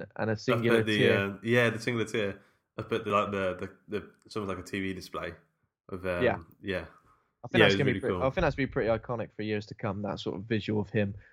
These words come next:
Speaker 1: because when I saw that in the trailer, um, I was like, "What is he looking at?"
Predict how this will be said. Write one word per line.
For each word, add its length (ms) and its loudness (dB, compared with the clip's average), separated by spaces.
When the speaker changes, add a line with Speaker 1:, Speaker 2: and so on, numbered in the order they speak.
Speaker 1:
because 180 2
when 140 4
I 40 2
saw 180 4
that 100 4
in 60 2
the 60 -2
trailer, 460 0
um, 280 0
I 60 0
was 140 0
like, 180 2
"What 300 2
is 80 -2
he 100 2
looking 320 0
at?" 140 -8